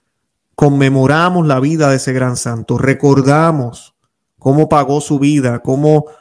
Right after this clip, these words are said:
cómo, eh, su intercesión nos ayuda y lo hacemos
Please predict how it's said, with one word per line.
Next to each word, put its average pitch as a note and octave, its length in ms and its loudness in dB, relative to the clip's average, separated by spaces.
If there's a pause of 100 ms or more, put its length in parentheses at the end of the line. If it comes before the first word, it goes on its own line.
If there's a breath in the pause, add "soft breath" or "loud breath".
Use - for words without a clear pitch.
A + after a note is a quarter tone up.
(200 loud breath)
cómo, D3+ 460 2
eh, C#3 120 2
su C3 140 -2
intercesión C3+ 680 0
nos C#3+ 160 2
ayuda B2+ 460 0 (720 soft breath)
y E3+ 140 4
lo D3+ 120 4
hacemos D#3 720 -2